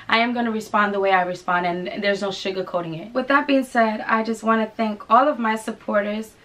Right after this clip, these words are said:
for your messages. I really appreciate that. I, I read the positive messages. The negative stuff, I try to stay away from it. Be ready for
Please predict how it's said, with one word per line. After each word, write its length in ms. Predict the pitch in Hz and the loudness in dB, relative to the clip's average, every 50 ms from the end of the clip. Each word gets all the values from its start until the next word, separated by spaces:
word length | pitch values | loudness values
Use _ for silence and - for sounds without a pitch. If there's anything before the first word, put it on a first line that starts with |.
| - - - - - - - - | -20 -20 -20 -20 -20 -20 -18 -6
for 180 | - 233 233 226 | 2 4 4 4
your 160 | 220 220 214 | 4 4 2
messages. 680 | 220 214 208 214 208 - 202 - 202 208 208 208 - - | 2 2 2 0 -2 -6 -10 -8 -6 -8 -8 -8 -10 -6
I 260 | - 214 208 208 208 | -2 -2 0 0 -2
really 320 | 220 214 220 233 233 240 | -2 0 0 0 0 0
appreciate 580 | 240 233 - 233 220 208 - - 202 202 202 - | -2 -4 -2 -4 -4 -4 -4 -8 -10 -10 -6 -6
that. 260 | 196 202 202 202 - - - - - - - | -6 -6 -6 -8 -12 -14 -20 -20 -20 -10 0
I, 320 | - 220 220 220 220 220 220 - - - | 4 4 4 4 2 -4 -6 -8 -2 0
I 100 | 226 233 | 0 0
read 300 | 226 220 269 302 294 294 | 2 0 0 0 2 0
the 80 | 277 | 0
positive 500 | - - 247 240 240 233 220 202 202 190 | 2 4 4 4 4 4 -2 -10 -10 -6
messages. 460 | 202 196 196 190 - - - 185 185 | -4 -6 -6 -6 -8 -12 -12 -12 -12
The 100 | - 208 | -8 -4
negative 460 | 202 214 220 247 254 294 302 311 302 302 | 0 2 2 2 2 2 0 0 0 -2
stuff, 300 | - - - 269 269 - | -2 0 2 2 2 0
I 100 | 226 202 | -2 -4
try 180 | 202 - 214 202 | -2 -2 -2 -2
to 100 | 208 202 | -2 -4
stay 180 | 196 - 196 | -6 -4 -4
away 140 | 190 190 185 | -2 -2 -4
from 180 | 185 - 185 180 | -6 -8 -10 -8
it. 100 | - - | 0 2
Be 160 | 277 294 294 | 2 2 4
ready 300 | 254 277 262 262 269 269 | 4 4 4 4 2 -4
for 600 | - - 262 247 247 240 233 233 226 226 233 | -6 -6 -2 0 4 4 6 6 4 2 -2